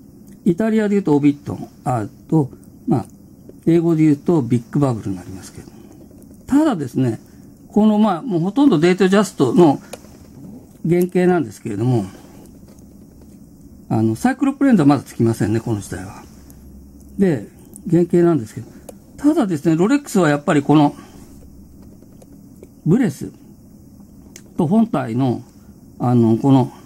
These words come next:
設置の技術がすごくいいんで、違和感がないんですね、腕にしてても。そこはですね、素晴らしいとこで、まあ、今でも十分こう使えるっちゃ使えるんですよね。まあ、使えます、本当に。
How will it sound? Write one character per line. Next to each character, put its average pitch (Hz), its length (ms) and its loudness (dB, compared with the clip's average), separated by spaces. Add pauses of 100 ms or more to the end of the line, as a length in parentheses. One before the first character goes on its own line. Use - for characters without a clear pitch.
(760)
設 147 360 -2
置 240 100 -4
の 226 140 6
技 208 140 2
術 180 180 0
が 120 80 0
す - 140 -8
ご 160 120 2
く 156 140 0
い 135 60 6
い - 20 2
ん 113 80 0
で、 110 200 -4 (580)
違 226 140 4
和 330 100 0
感 269 160 -2
が 156 100 2
な 190 140 0
い - 20 0
ん 165 40 0
で 123 80 -4
す - 100 -14
ね、 123 100 -2
腕 143 240 4
に 127 100 2
し - 60 -10
て 117 100 0
て 98 120 -10
も。 - 140 -6 (720)
そ 254 120 -2
こ 311 180 2
は 294 140 0
で 185 120 -4
す 139 140 -6
ね、 135 160 2
素 - 140 0
晴 165 120 2
ら 165 100 -4
し 156 120 -4
い 135 60 -2
と 131 100 -4
こ 113 140 -2
で、 117 160 0 (340)
ま 214 100 2
あ、 233 40 2
今 320 240 2
で 156 60 -4
も 135 120 -2
十 180 200 2
分 165 220 4
こ 139 120 -2
う 127 60 0
使 - 220 -2
え 208 60 2
る 208 60 2
っ 214 60 0
ち - 80 -4
ゃ 113 40 -4
使 - 220 0
え 165 40 4
る 170 100 4
ん - 20 4
で 143 100 0
す - 100 -14
よ 104 60 -8
ね。 143 80 -2
ま 180 100 4
あ、 - 40 -4
使 247 200 0
え 233 40 0
ま 226 100 0
す、 - 80 -8
本 123 160 -4
当 113 100 -2
に。 - 120 -6